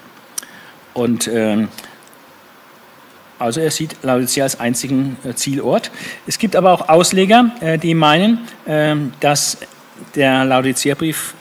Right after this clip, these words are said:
nicht nur an Laodicea, sondern auch noch an Hierapolis, äh, geschrieben war.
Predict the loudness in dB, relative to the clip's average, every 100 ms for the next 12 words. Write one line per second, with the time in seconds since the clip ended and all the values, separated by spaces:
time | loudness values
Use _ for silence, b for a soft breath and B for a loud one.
0 | -8 -6 -6 -6 -4 -2 -2 -4 -14 -20
1 | -20 -18 -10 -2 2 2 0 -2 -2 -2
2 | -4 -4 -4 -2 -2 -2 0 2 2 2
3 | 0 0 -2 -4 -4 -4 -4 -6 -4 -2
4 | 0 0 0